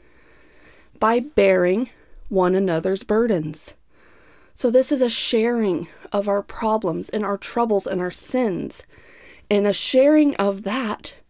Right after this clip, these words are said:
is a fulfilling of the law. So in verse three it says,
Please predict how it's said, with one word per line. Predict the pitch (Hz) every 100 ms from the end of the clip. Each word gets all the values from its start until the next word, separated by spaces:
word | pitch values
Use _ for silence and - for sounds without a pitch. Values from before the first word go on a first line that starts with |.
| - -
is | 294 302 269 -
a | 220
fulfilling | 285 277 - 302 240 208 -
of | 208 220
the | 220
law. | 208 196 302 - - - - _ _ _ _ - - - - - - - - _ _ _ - - - -
So | - 262
in | 247
verse | 262 269 -
three | 294 277
it | 233
says, | 226 214 220